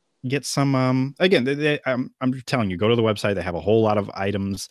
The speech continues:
a lot of products for you to use. I will be going there and shopping for more stuff like, uh, hair soap.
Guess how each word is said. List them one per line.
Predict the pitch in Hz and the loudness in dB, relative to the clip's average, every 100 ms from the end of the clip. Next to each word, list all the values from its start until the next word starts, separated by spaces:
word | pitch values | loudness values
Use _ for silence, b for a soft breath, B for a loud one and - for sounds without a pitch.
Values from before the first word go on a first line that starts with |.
| B B - | B B -8
a | |
lot | 92 85 | -6 -6
of | - | -6
products | - 104 104 - | -2 0 0 -2
for | 101 | -4
you | 98 | -4
to | |
use. | 98 92 92 90 90 - B B - | -2 -2 0 -2 -4 -10 B B -8
I | 87 | -6
will | 95 98 | -4 -2
be | 98 95 | -2 -4
going | 104 104 98 98 | -4 -2 0 0
there | 92 | 0
and | 90 85 | -2 -2
shopping | 95 90 90 | -4 -6 -8
for | 87 | -6
more | 92 92 | -4 -4
stuff | - 90 85 - | -2 -4 -4 -6
like, | 80 - | -10 -8
uh, | 80 78 78 | -6 -6 -6
hair | - 95 92 | -4 -4 -4
soap. | - 87 87 | -4 -4 -4